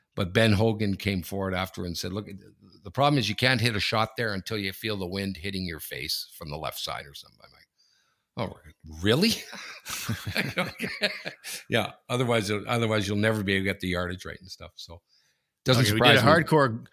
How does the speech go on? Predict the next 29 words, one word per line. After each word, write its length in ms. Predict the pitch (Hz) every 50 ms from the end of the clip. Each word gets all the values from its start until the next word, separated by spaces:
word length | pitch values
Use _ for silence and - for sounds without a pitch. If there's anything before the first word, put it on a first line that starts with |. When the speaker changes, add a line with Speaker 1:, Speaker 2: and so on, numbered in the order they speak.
| _ _ _ -
Speaker 2:
we 80 | 113
did 160 | 117 135 127 113
a 40 |
hardcore 640 | 101 104 131 135 135 110 - 127 123 120 110 107 110
Masters 480 | 110 110 113 110 - - - 104 92 -
thing 160 | 113 107 101
y-, 60 | 98 92
yesterday, 840 | 95 104 101 104 104 107 117 113 - - 120 110 117 117 117 117 117
and, 320 | 107 98 95 92 90 87 98
well, 180 | 101 110 127 123
we've 180 | 110 104 90
done 180 | 92 104 101 101
most 260 | 107 107 110 - -
of 80 | 107 95
the 60 | 90
show 240 | - - 113 104 101
on 100 | 101 98
the 60 | 98
Masters 560 | 101 101 101 101 98 - - 95 90 80 -
today, 500 | - - 98 85 80 95 92 92 101 117
so 180 | 117 - 101 90
we 100 | 90 87
should 160 | - 143 139
get 140 | 147 131 -
some 120 | - 98
hockey 300 | 92 101 98 101 - 95
talk 320 | 85 - 87 82 80 -
in 100 | 90 85
here. 260 | 85 85 87 90 92